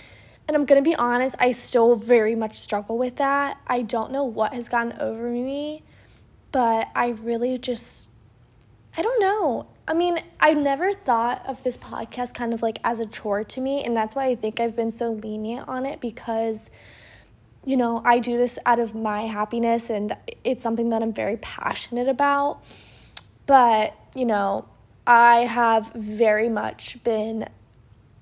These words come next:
struggling to record. It's not that I'm out of ideas, because I have so many ideas for episodes. It's just,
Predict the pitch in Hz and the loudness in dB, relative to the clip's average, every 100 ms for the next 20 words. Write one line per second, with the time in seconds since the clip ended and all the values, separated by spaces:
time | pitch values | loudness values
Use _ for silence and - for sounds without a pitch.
0 | - - - - 233 214 226 214 214 214 | -20 -12 -10 -2 2 4 2 -4 -4 -8
1 | - 240 214 202 202 190 - - _ - | -6 -2 0 2 0 -4 -8 -14 _ -12
2 | 233 226 - 226 226 247 - 311 339 508 | -10 -6 0 2 2 -2 0 0 2 2
3 | 466 - 254 240 233 226 226 226 220 240 | 2 2 2 2 2 0 -2 -2 0 -2
4 | - 233 269 311 - - 233 226 240 254 | 2 2 2 -2 -8 0 2 4 2 0
5 | 240 233 220 226 220 - - 208 240 285 | -2 -4 -4 -6 -6 -6 -6 -6 -4 0
6 | 302 311 269 254 - 269 - | 0 0 -4 -4 -4 -6 -8